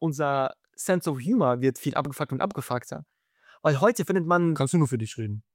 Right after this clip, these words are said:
Speaker 1: Okay, ja, kann sein. Aber findest du es nicht, dass die Memes, die man heute meistens so im Netz, im Intranetz trifft, dass es meistens so absurde, zusammenhangslose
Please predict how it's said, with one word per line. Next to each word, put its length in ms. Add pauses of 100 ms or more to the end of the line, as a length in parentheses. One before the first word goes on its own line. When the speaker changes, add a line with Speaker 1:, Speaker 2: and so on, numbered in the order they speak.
(320)
Speaker 1:
Okay, 180
ja, 80
kann 140
sein. 200 (280)
Aber 680 (640)
findest 260
du 40
es 120
nicht, 380 (560)
dass 220
die 120
Memes, 300
die 60
man 160
heute 260
meistens 500
so 400 (380)
im 220 (140)
Netz, 640
im 220
Intranetz 840
trifft, 500 (480)
dass 180
es 140
meistens 520
so 180
absurde, 920 (480)
zusammenhangslose 1200